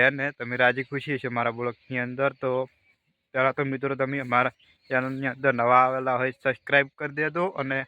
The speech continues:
અમારા રોજ વીડિયો આવતા રહેશે. અને પૂરભાઈ દદ્દી ચેનલનું નામ છે મા-, મારી ચેનલનું. તો પૂરેપૂરો વીડિયો જોજો. અને આજે આપણે મોડું થઈ ગયું છે પણ દિવસ પણ હાથમી ગયો છે તમારા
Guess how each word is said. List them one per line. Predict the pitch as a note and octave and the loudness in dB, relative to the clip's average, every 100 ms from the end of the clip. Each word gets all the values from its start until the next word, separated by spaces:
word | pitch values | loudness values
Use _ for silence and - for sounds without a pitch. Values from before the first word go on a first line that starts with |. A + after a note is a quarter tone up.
| _ _ _ _ _ _ _ | _ _ _ _ _ _ _
અમારા | C#3 C3 C3 B2+ | -4 0 0 0
રોજ | B2+ B2+ _ - | -6 -8 _ -14
વીડિયો | C3 C3 C3+ | -6 2 6
આવતા | C3 C3 D#3 | 6 6 0
રહેશે. | D3+ C#3+ D#3+ E3+ | 0 -2 -4 -2
અને | D#3 C3 C3 C3 - _ | -2 -4 -6 -8 -18 _
પૂરભાઈ | - C3+ B2+ C3+ C3 _ | -4 -2 4 4 4 _
દદ્દી | - A2+ A2 C3+ - | -8 -6 -2 -4 0
ચેનલનું | C3 C3 B2+ B2+ | 0 0 -2 2
નામ | B2+ D3+ | 4 4
છે | B2+ C3+ | -2 -8
મા-, | B2 A#2+ A#2+ A#2+ | -6 -6 -6 -6
મારી | B2 A#2+ B2+ | 2 2 2
ચેનલનું. | B2 A#2 A#2 B2+ E3+ - _ D3+ | -4 -4 -6 -8 -10 -12 _ _
તો | A#2+ A#2+ B2 B2 _ - - _ _ _ | -2 2 2 0 _ -20 -20 _ _ _
પૂરેપૂરો | C#3 C#3+ - C#3+ | 0 0 0 0
વીડિયો | D3+ C3+ C3 B2 | 2 0 -2 -2
જોજો. | B2 C3 D#3+ | -6 -2 2
અને | D3+ C3+ | 2 4
આજે | B2 A#2+ B2 | 4 2 0
આપણે | A#2+ B2 - | 0 -2 -16
મોડું | B2+ B2 C3 | -6 -4 -2
થઈ | D3+ C#3+ | 0 0
ગયું | D3 C#3+ | 0 -4
છે | - | -6
પણ | C3 C3 A#2 | -8 -8 -10
દિવસ | A#2+ C3 C3 | -6 -4 -4
પણ | C3+ B2+ | -4 0
હાથમી | A2+ - C#3 | 0 -2 -2
ગયો | C#3 C#3+ | 0 0
છે | D3 | -2
તમારા | C3+ B2 B2 A#2+ | -8 -4 -2 -2